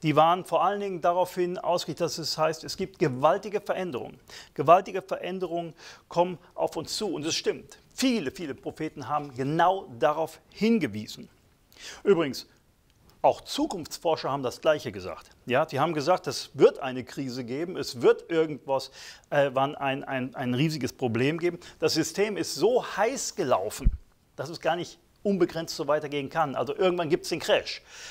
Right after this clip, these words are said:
Ja, das ist jetzt, äh, also nichts, was es nur im christlichen Kontext gibt, sondern auch ganz normale Zukunftsforscher haben das schon, äh, seit längerem vorhergesagt.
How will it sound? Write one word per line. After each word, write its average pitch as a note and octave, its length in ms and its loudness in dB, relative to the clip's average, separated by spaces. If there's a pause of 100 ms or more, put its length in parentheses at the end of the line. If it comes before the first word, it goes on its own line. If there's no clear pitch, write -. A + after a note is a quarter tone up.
(200)
Ja, C#3 300 0 (320)
das D3 260 4
ist D#3 320 -4
jetzt, - 560 -4
äh, D3+ 300 0
also D3 440 -2
nichts, E3+ 360 0
was C#3 100 2
es B2 100 -6
nur D3+ 120 0
im A#2+ 100 0
christlichen D3+ 540 2
Kontext B2 420 -6
gibt, F3+ 200 -8 (200)
sondern E3 300 0
auch F#3+ 160 2
ganz F#3 220 -6
normale E3 300 0
Zukunftsforscher C#3+ 840 -6 (200)
haben D#3+ 340 4
das D#3+ 260 0
schon, D#3 320 -2 (300)
äh, D3 140 -2
seit D3 180 2
längerem D#3 360 -2
vorhergesagt. D3 760 0